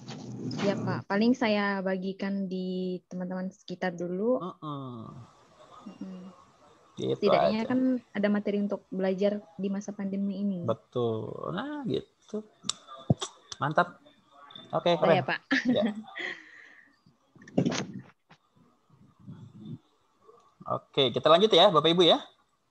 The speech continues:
Speaker 1: Cara menyimpannya aja, Pak. Eh,
Speaker 2: Cara apa?
Speaker 1: disimpan kah? Disimpan
Speaker 2: Oh, oh,
Speaker 1: atau
Speaker 2: enggak,
Speaker 1: ini
Speaker 2: enggak, enggak, enggak, enggak. Ibu
Speaker 1: langsung
Speaker 2: tutup.
Speaker 1: berjalan ya, Pak?
Speaker 2: Ibu tutup itu, Ibu tutup.
Speaker 1: Hmm.
Speaker 2: Ya tetap begitu nanti pas Ibu buka.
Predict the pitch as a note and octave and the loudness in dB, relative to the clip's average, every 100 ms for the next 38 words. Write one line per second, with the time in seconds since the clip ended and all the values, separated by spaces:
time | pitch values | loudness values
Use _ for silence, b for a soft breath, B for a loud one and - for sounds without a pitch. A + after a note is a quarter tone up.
0 | - - G#1 G#1 C#2+ G1+ G1+ G1+ G1+ G1+ | -12 -4 2 4 4 2 0 -8 -8 -8
1 | G1+ - - - _ _ _ - - - | -10 -16 -20 -20 _ _ _ -18 -18 -20
2 | _ _ - A3+ A3+ A3+ A3 A3+ A3+ A#3+ | _ _ 2 4 4 4 2 2 2 2
3 | G3+ D#3 D#3+ - _ _ _ _ _ _ | 2 2 -2 -6 _ _ _ _ _ _
4 | G3 C3+ C3 A3+ F#3+ G3 G#3 G3+ C#4+ D4 | 2 4 6 4 0 -2 -2 0 -2 -2
5 | F#3 - _ - G#3+ A3 F3+ B3+ D#4+ A3+ | -4 -6 _ -2 2 4 4 4 4 4
6 | F#3 B3 A#3+ A#3 C#3 - - - D#3 - | 6 6 8 8 8 8 4 6 4 4
7 | C#3+ - - D3 D#3+ C#4 A#3+ G#3+ A#3 A#3 | 0 0 0 2 4 8 8 8 6 6
8 | B3+ B3+ A#3 F3 _ _ _ E3 E3 E3+ | 4 2 0 -6 _ _ _ 2 6 4
9 | - B3 - G3 C3+ C3+ - A2+ A2+ D#3 | 6 2 4 4 4 0 -2 0 2 2
10 | A3+ - - C#3 C3+ C3 B2 G#2+ G3 A3 | 0 -8 -4 0 2 2 2 4 2 2
11 | C4 _ _ - _ _ _ - - - | -6 _ _ -20 _ _ _ -20 -18 -16
12 | - - - C3+ C#3 D3 D3 E3+ A#3 G#3 | -14 -14 0 0 2 2 4 6 6 6
13 | G#3+ F3 - - C#3 C#3+ C3+ D3+ - | 4 0 -2 -2 -2 0 -2 0 0